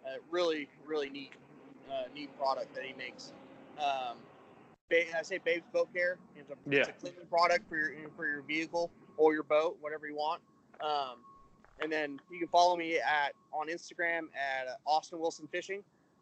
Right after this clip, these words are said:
Speaker 1: and, um, Facebook, just Austin Wilson, and then Snapchat, I believe it's Fisherman Wilson. So you can follow me all three, uh, those. I don't have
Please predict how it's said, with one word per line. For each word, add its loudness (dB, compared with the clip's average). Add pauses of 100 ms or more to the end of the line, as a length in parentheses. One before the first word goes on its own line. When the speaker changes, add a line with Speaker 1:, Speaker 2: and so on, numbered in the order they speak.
(140)
Speaker 1:
and, -4
um, -2 (680)
Facebook, 0
just -14
Austin -2
Wilson, -2 (460)
and -4
then -2
Snapchat, 6 (100)
I -2
believe -4
it's -20
Fisherman -8
Wilson. -8 (460)
So -10
you -6
can -8
follow 6
me -2
all 4
three, -4 (480)
uh, 0
those. 2
I 4
don't 2
have 6